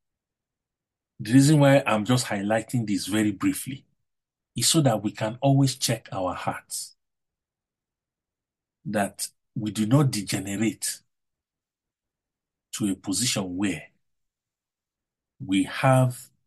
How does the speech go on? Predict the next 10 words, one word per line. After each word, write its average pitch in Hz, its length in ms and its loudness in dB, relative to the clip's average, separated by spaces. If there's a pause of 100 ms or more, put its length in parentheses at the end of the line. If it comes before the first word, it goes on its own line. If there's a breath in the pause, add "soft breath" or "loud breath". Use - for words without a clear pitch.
(1400)
we 107 140 -4
don't 127 240 6
have 110 500 -2
weapons, - 760 -2 (180)
spiritual 117 720 2
weapons, - 540 -6 (1200)
to - 100 -8
confront 101 580 -6
the 85 200 -8
enemy 92 300 -8